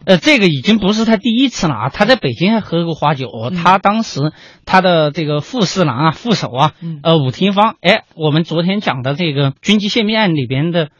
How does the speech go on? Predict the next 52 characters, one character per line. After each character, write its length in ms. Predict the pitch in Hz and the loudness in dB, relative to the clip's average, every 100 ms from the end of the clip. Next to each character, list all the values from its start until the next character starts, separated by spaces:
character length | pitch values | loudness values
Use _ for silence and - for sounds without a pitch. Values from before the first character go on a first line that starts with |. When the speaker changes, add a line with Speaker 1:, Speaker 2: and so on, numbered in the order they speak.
| - | -12
Speaker 1:
香 220 | - 247 | -2 0
港 180 | 233 165 | 2 2
办 120 | 214 | 2
的 60 | 208 | 2
报 180 | 277 254 | 2 2
纸 120 | 160 | 0
里 80 | 123 | 0
边 180 | 139 | -2
也 80 | 139 | 0
有 80 | 170 | 0
一 40 | |
个 100 | 277 | 0
叫 120 | 180 160 | 0 -2
武 120 | 117 | -2
廷 160 | 120 | -6
芳 120 | 127 151 | -4 -6
的， 60 | |
Speaker 2:
嗯。 60 | 165 | -6
Speaker 1:
是 160 | 165 | -6
一， 180 | 185 180 - _ | -4 -6 -10 _
同 180 | - 202 | -2 -2
一 80 | |
个 60 | 277 | 0
人。 220 | 156 135 - - - - - | -2 -4 -8 -20 -20 -20 0
这 140 | 359 | 4
个 60 | 330 | 4
武 100 | 175 | 4
廷 180 | 180 254 | 4 6
芳 160 | 330 | 4
这 120 | 302 | 2
个 60 | 339 | -2
时 140 | - | -2
候 100 | 214 | -2
已 100 | 214 | -2
经 140 | 143 240 | -2 0
到 80 | 269 | 0
北 160 | 143 | -2
京 160 | 131 202 | -2 -2
来 80 | 208 | -2
当 180 | 202 | -4
官 160 | 202 208 | -2 -4
了。 120 | 247 - _ _ _ | -6 -10 _ _ _
哎， 160 | 277 | 4
他 120 | 262 294 | 6 4
们 100 | 311 | 4
呢， 80 | |
喝， 240 | 285 294 294 | 2 2 2
喝， 260 | 269 262 | 2 2
喝， 220 | 262 254 269 | 2 0 -2
喝 180 | - 277 | 0 2
花 120 | 277 | 2
酒。 220 | 269 113 | 0 -4